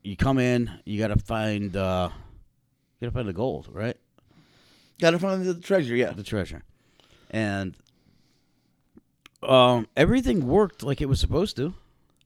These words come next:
Speaker 2: For the most part.
Speaker 1: Uh, except for one thing,
Speaker 2: There
Speaker 1: right.
Speaker 2: was, uh, one prop, and and a throwback to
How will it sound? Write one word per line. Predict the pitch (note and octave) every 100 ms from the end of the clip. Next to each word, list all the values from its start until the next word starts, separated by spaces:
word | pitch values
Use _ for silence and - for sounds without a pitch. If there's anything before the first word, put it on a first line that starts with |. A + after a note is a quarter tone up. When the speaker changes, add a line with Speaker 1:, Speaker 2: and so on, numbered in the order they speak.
| _ _
Speaker 2:
For | _ - G3
the | G#3
most | F#3 E3 -
part. | D3 C#3 D3+ - _ _ -
Speaker 1:
Uh, | C#3+ C3+
except | - C3
for | C#3
one | C3+ A2+
thing, | G#2 -
Speaker 2:
There | D#3
Speaker 1:
right. | D3+
Speaker 2:
was, | C3+ D3
uh, | - C#3 C3+
one | C#3+ D3+
prop, | D#3+ C#3 C3+
and | E3 D#3 D3+ - _ _ _ _ _ _ _ _ _ _ _ _ _
and | D3 D3
a | C#3
throwback | D3 F#3 E3 E3+ D3
to | - D#3 C#3+ C3+ B2+ -